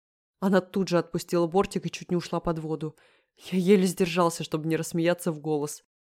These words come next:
Явно Дина не ожидала меня тут увидеть. Я помахал ей рукой в знак приветствия. Она огляделась, нервно посмотрела на выход, который был в другой стороне бассейна. Я прям видел, как у неё в голове крутились шестерёнки, как сбежать по-быстрому отсюда.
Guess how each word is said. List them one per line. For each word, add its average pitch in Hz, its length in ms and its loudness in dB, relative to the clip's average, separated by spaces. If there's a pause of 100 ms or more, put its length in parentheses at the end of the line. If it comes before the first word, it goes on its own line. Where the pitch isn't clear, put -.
Явно 180 340 6
Дина 202 260 2
не 180 140 4
ожидала 160 420 4
меня 160 180 -2
тут - 220 -12
увидеть. 156 480 -10 (840)
Я 226 140 6
помахал 208 420 2
ей 185 140 4
рукой 240 300 4
в 240 40 -4
знак 196 260 0
приветствия. 185 760 -2 (220)
Она 170 240 2
огляделась, 175 760 0
нервно 180 340 0
посмотрела 175 540 -2
на 175 140 2
выход, 214 360 -2
который 180 280 -4
был 180 160 -2
в 165 60 -12
другой 175 260 -2
стороне 175 380 -2
бассейна. 165 600 -2 (640)
Я 170 200 4
прям 180 280 4
видел, 170 420 0
как 160 260 -2
у 175 40 0
неё 170 140 2
в 156 80 -4
голове 170 360 4
крутились 180 480 -4
шестерёнки, 180 800 -2
как 175 200 -2
сбежать 165 400 -2
по-быстрому 160 540 -4
отсюда. 156 480 -4